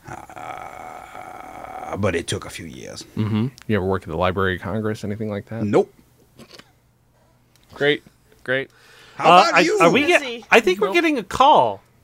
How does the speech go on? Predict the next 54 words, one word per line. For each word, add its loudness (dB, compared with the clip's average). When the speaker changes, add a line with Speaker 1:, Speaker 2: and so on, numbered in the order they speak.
Speaker 2:
Oh, 4
God. -4
Okay. 2
Speaker 3:
It's -2
Library 2
of -2
Congress -2
Vic? 0
Did -8
you, -2
have -6
you 0
heard -2
of -2
Speaker 2:
What -6
the 4
Speaker 3:
have 2
Speaker 2:
hell? 4
Speaker 3:
You, -12
have 0
you 0
ever -4
gotten 2
a -6
call -2
from -2
a 4
Vic? -2
Speaker 2:
I, -8
Speaker 3:
Library 0
Speaker 2:
uh, -6
Speaker 3:
of -2
Speaker 2:
we've -2
never 0
Speaker 3:
Congress -2
Speaker 2:
even -2
gotten -2
Speaker 3:
Vic. 4
Speaker 2:
anybody 2
from -6
the 0
Speaker 1:
Vic 0
Speaker 2:
Libra-, 0
Speaker 1:
Library -2
of -8
Congress? -6
Speaker 2:
Library 0
of -8
Congress -4
universe. -4
Nobody's 0
ever 0
called -4
in -2